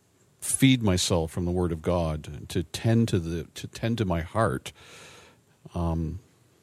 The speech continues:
but in the busyness of ministry a lot, we can forget that. And so that's what I'm taking away from our friends who have fallen away,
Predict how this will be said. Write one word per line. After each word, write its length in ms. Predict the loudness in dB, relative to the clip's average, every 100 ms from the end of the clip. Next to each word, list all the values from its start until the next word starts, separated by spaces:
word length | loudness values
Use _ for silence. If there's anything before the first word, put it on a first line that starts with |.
| _ _ _
but 140 | -2 2
in 120 | 2
the 60 | 2
busyness 600 | 4 6 6 4 2 0
of 120 | 2
ministry 440 | 4 4 2 0
a 100 | 2
lot, 320 | 0 0 0 -2 _ -4
we 100 | -2
can 160 | -2
forget 420 | -2 0 0 2
that. 260 | 2 2 0
And 140 | -2
so 380 | 0 2 4 2 -4 _ -20 -20 -2 6
that's 460 | 6 6 2 2 -2 -10 -2
what 220 | 4 6
I'm 160 | 4
taking 400 | 4 0 0 -2
away 380 | 0 2 2 2
from 500 | -2 -6 -4 -4 -6 -10 -8
our 220 | -4 -4
friends 680 | -6 -2 0 0 -2 -4 -10 _ _ _ _ _ _ _ -2
who 140 | 0 0
have 140 | -2
fallen 440 | 0 4 4 4
away, 480 | 2 2 2 2 -4